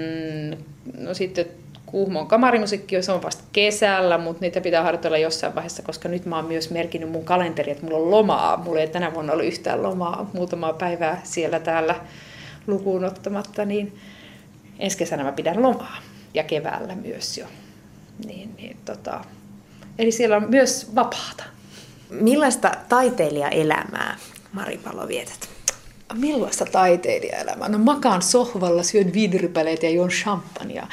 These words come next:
Speaker 1: No ei vaiskaan, siis millaista taiteilija-, mikä se taiteilijaelämä on sitten?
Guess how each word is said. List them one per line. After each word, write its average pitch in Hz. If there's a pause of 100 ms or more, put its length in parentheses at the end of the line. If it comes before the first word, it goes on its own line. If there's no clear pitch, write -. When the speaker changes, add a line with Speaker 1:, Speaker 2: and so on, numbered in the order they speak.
(280)
Speaker 1:
No 190 (100)
ei 185
vaiskaan, 170
siis 214 (720)
millaista 349
taiteilija-, 190
mikä 311
se 381
taiteilijaelämä 160
on 151
sitten? -